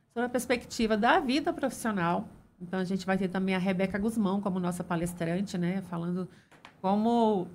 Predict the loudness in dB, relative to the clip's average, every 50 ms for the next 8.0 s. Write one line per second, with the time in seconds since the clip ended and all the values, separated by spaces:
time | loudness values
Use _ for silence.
0 | -14 -10 -6 -4 0 2 2 2 2 2 0 -2 -2 0 0 0 0 2 0 -2
1 | -2 -2 -2 -2 -2 -2 0 -2 0 0 0 0 0 0 -2 -4 -2 -2 -2 -2
2 | -2 -4 -2 -4 -6 -4 -2 -2 -2 -2 -2 -2 -2 -2 -2 -4 -4 -4 -4 -4
3 | -2 -2 0 0 0 0 0 0 -2 -4 -6 -12 -20 -20 _ _ _ _ _ -12
4 | -4 0 2 2 2 2 -2 -2 -6 -6 -4 -2 -2 0 0 0 0 2 2 2
5 | 2 2 2 2 2 2 2 2 0 -2 -2 -2 -2 -4 -6 -10 -20 -20 _ _
6 | _ _ _ _ 0 2 4 4 6 4 2 0 0 -2 -4 -2 0 2 2 4
7 | 4 4 2 0 0 -2 -4 -4 -4 -2 0 0 0 2 2 2 2 2 0 -2